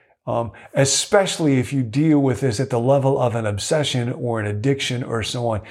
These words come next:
Just thinking, "I'm gonna deprive myself of that pleasure I want so much," will never work. So what do we do? One of the things that Dallas Willard would talk about in terms of spiritual maturity is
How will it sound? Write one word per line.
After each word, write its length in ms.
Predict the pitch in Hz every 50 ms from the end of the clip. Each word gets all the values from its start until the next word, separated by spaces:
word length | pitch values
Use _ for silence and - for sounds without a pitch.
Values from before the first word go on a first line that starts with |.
| - - - - _ -
Just 440 | 110 131 156 - - - - -
thinking, 500 | - - - 156 147 135 - 135 127 143
"I'm 240 | - - 127 131 135
gonna 220 | 117 123 120 117 110
deprive 680 | 107 113 - - - - 170 165 165 175 185 180 147
myself 560 | 160 143 131 123 - - 139 131 131 123 -
of 140 | - 135 120
that 220 | 120 127 131 131 -
pleasure 380 | - 151 151 143 131 143 135
I 160 | - 123 120
want 360 | 123 120 117 120 123 131 135 -
so 180 | - 135 120
much," 360 | 117 117 117 117 117 - -
will 180 | 143 123 117 117
never 420 | 120 120 120 127 131 127 131 131
work. 500 | 120 117 113 113 110 107 110 107 - - - - - - - - -
So 220 | - - 143 139
what 180 | 139 143 156 160
do 80 | 165
we 100 | 160 156
do? 180 | 135 123 110 - - - -
One 140 | - 165 180
of 80 | 175 165
the 120 | 147 123
things 200 | 160 160 135 120
that 100 | 139 135
Dallas 340 | 127 131 131 127 113 104 -
Willard 220 | - 120 120 117
would 140 | 117 120 107
talk 240 | - 117 117 110 120
about 240 | 120 117 117 113 113
in 80 | 107
terms 260 | 101 - 117 107 101
of 80 | 104 101
spiritual 460 | - - - 131 123 120 - 117 113
maturity 680 | 113 110 92 - 123 120 117 117 113 110 110 - - 123
is 260 | 113 110 107 107 -